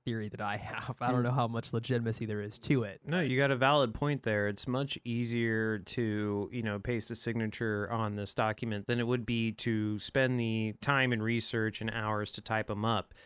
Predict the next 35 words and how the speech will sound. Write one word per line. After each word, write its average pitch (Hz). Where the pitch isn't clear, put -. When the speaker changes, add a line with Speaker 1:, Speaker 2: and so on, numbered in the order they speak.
Speaker 2:
Because, 131
again, 135
you 123
know, 120
it's, 120
it's 151
always 175
possible 143
that 107
these 110
could 127
be 110
a 101
hoax, 123
but, 107
um, 110
like 120
I 120
said, 160
there's 117
a 117
lot 131
to 120
kind 131
of 113
weigh 120
the 110
scale 127
the 120
other 107
way, 135
and 107
one 131
of 135
'em 107